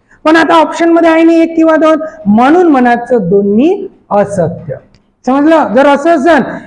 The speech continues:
की आता एक किंवा दोन आहे नाही, तर या गणिताला काय म्हणायचं? दोन्ही असत्य.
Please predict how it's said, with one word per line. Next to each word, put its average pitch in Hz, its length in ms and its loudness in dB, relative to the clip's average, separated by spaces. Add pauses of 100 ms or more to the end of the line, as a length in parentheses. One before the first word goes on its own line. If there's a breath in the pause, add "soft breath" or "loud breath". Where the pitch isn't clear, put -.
(120)
की 294 160 2 (120)
आता 311 220 0
एक 262 220 -2
किंवा 311 160 2
दोन 330 200 2
आहे 320 180 0
नाही, 311 260 0
तर 240 140 -2 (100)
या 302 180 0
गणिताला 262 460 -2
काय 240 220 -4
म्हणायचं? 233 420 -4
दोन्ही 208 520 -2 (320 soft breath)
असत्य. 247 520 -2